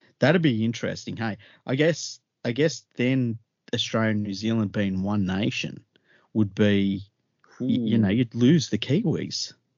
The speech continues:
Speaker 2: You would, you would. Which
Speaker 1: That
Speaker 2: would be,
Speaker 1: is
Speaker 2: I mean, that's good news for Great Britain. That's one less team to lose to.
Speaker 1: Yeah, that's, that's a good point. <laughs>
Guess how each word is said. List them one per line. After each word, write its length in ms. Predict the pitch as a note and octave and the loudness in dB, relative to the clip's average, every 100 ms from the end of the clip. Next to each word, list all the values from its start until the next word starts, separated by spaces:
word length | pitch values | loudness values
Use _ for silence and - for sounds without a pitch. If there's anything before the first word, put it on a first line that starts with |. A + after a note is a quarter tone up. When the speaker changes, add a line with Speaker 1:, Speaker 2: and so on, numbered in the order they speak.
| _ _ _ _ - | _ _ _ _ -10
Speaker 2:
You 100 | A#2+ | 0
would, 340 | D#3 D3+ F#2 | 4 4 2
you 140 | G2 B2 | -2 0
would. 240 | A2 F2 _ _ _ _ _ _ _ _ _ _ _ _ _ _ _ _ _ _ | 0 -2 _ _ _ _ _ _ _ _ _ _ _ _ _ _ _ _ _ _
Which 140 | B2 - | -4 0
Speaker 1:
That 120 | G3+ | 0
Speaker 2:
would 60 | A2 | 0
be, 60 | |
Speaker 1:
is 200 | A2 G#2 - | -4 -4 0
Speaker 2:
I 60 | D#3 | 4
mean, 160 | E3+ | 6
that's 160 | E3 - | 6 2
good 160 | D3 | 2
news 180 | A#2 G#2+ | 2 0
for 80 | - | 0
Great 260 | G#2+ G#2 - | 2 2 2
Britain. 180 | D#3+ | 0
That's 140 | A2+ - | 0 0
one 140 | A2 | 0
less 160 | G2+ - | 0 2
team 200 | A#2 G2+ | 2 4
to 60 | |
lose 280 | F#2+ C#3+ F3 | 6 4 4
to. 180 | - F2+ - _ _ _ _ _ _ _ - - _ _ _ - | 0 -6 -8 _ _ _ _ _ _ _ -20 -20 _ _ _ -2
Speaker 1:
Yeah, 180 | G2 F#2+ | 0 2
that's, 260 | G#2 - - | 0 -2 -4
that's 300 | - C3+ - | -4 -4 -4
a 40 | |
good 220 | - G2+ | -2 -2
point. 600 | - - A2 - G#2 D#3+ | -4 -8 -6 -2 -2 -4
<laughs> 0 | - | -4